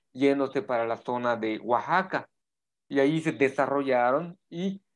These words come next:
empezaron a crear nuevas, eh, tecnologías y nuevos conocimientos que fueron transmitidos a los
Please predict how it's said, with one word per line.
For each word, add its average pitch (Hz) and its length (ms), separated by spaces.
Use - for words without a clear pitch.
empezaron 139 680
a 117 120
crear 120 520
nuevas, 139 640
eh, - 280
tecnologías 131 840
y 160 340
nuevos 135 500
conocimientos 127 960
que 143 120
fueron 120 320
transmitidos 120 680
a 117 40
los 104 200